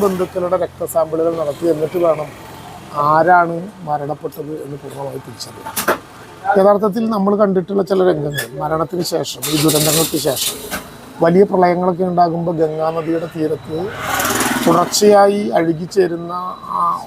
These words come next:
ഒഴുകി വരുന്ന മൃതശരീരങ്ങൾ ഏതാണ്ട് അരിപ്പ പോലെ ജെ സി ബിയിൽ കോരി, ജെ സി ബി കൊണ്ട് കുഴിച്ചിട്ടുള്ള വലിയ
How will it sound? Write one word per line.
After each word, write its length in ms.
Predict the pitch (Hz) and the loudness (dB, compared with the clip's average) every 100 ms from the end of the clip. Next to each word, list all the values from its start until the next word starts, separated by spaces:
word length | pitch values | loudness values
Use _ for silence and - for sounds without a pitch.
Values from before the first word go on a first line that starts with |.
| 170 | 2
ഒഴുകി 300 | 160 165 185 | 4 4 4
വരുന്ന 240 | 185 175 175 | 4 2 0
മൃതശരീരങ്ങൾ 720 | 170 156 - 147 147 143 147 170 208 - - - - - | 0 -2 -2 -2 0 0 -2 -4 -8 -12 -16 -20 -6 2
ഏതാണ്ട് 240 | 160 175 170 | 4 6 4
അരിപ്പ 240 | 160 160 185 | 2 0 0
പോലെ 180 | 185 185 180 | 2 4 4
ജെ 100 | 170 151 | 2 2
സി 120 | - 156 | 0 0
ബിയിൽ 180 | 165 165 147 | 2 0 0
കോരി, 340 | 151 135 156 208 - - - - - | 0 0 -2 -4 -10 -12 -12 -10 2
ജെ 120 | 170 175 180 | 6 6 4
സി 140 | 196 190 | 0 2
ബി 60 | 196 | 6
കൊണ്ട് 160 | 196 196 | 6 4
കുഴിച്ചിട്ടുള്ള 560 | 190 175 - 180 175 170 170 185 147 - - - - 156 | 2 0 0 0 4 6 6 4 -4 -12 -12 -12 -4 0
വലിയ 260 | 160 170 | 2 4